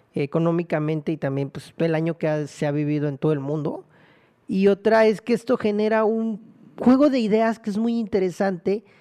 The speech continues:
debido a que, mira, pues, Huatulco ya tiene una rola que puede servirnos, por ejemplo, imagínate, o sea, ya que se acabe todo este relajo del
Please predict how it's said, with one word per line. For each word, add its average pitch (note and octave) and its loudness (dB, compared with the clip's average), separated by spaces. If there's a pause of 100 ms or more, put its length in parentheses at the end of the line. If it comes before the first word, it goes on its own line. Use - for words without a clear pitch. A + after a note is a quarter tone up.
(260)
debido G3+ 4
a G3 -2
que, F3+ -2
mira, G#3 2
pues, C#3 -8
Huatulco D#3+ -4
ya D#4+ -2
tiene A3 -4
una F3 -2
rola F#3+ 0
que F3+ -6
puede A#3 2
servirnos, B3 2
por G3 0
ejemplo, G#3+ 0
imagínate, F3+ -2 (360)
o - -20
sea, F#3 2
ya F3+ 0
que - -6
se - -6
acabe F3 0
todo F3+ -4
este E3+ -4
relajo E3 -2
del C#3+ -6